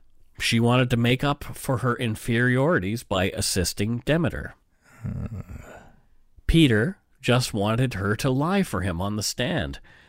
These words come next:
Speaker 1: outlining another lie in a letter about falsifying evidence.
Speaker 2: I, like, is his name even Peter?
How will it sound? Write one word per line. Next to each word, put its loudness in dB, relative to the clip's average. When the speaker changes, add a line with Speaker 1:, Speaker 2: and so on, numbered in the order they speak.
Speaker 1:
outlining 4
another 2
lie -4
in -4
a 0
letter 0
about -2
falsifying 0
evidence. -4
Speaker 2:
I, 0
like, 2
is 6
his 10
name 10
even 8
Peter? 4